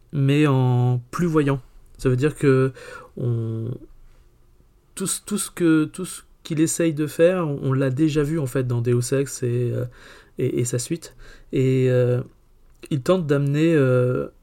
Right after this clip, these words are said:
c'est une préquelle, donc ça se passe un tout petit peu avant, et, euh, et les améliorations, sont, les augmentations sont, euh, sont physiques et pas nanites. Euh, c'est pas de la nanotechnologie, on est encore dans la technologie un peu, un peu visible,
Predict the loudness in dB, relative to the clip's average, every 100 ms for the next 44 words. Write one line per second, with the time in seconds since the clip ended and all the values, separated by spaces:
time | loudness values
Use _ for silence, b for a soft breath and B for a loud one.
0 | _ _ _ -4 -2 -2 -2 0 2 2
1 | 0 -4 -4 -4 -2 -2 -4 -6 -2 0
2 | 0 -4 -8 _ -2 2 2 4 2 2
3 | 2 0 0 -2 -4 -4 -6 -6 -2 -2
4 | -2 -4 -6 -6 -2 0 0 -4 B B
5 | -6 -2 0 -2 -8 -8 -4 -6 -8 -10
6 | -6 -2 0 0 -2 -6 -18 -12 -8 -6
7 | -8 -10 -14 B B B B -6 0 2
8 | 2 0 -2 0 0 0 0 -2 -2 -2
9 | -2 -4 -2 -2 0 -2 -2 -4 -2 0
10 | 0 0 -2 0 -2